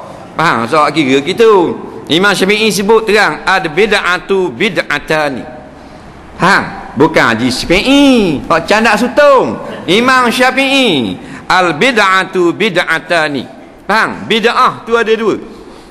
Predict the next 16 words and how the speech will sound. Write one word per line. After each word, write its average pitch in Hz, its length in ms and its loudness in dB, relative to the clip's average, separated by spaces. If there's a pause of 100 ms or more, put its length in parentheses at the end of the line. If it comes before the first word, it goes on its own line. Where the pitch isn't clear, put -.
(220)
Hasanatun 208 1040 0
wa 151 160 4
mazmumatun. 175 960 -2
Bukan 233 240 -4
kita 123 320 -4
Imam 160 160 -2
Syafi'i. 165 480 -4 (560)
Faham 240 240 2
tak? 247 180 2 (380)
Ha, 131 160 0
bila 175 160 4
Imam 233 400 2
Syafi'i 202 400 0
kata 190 320 0
ada 180 160 0
dua, 165 360 2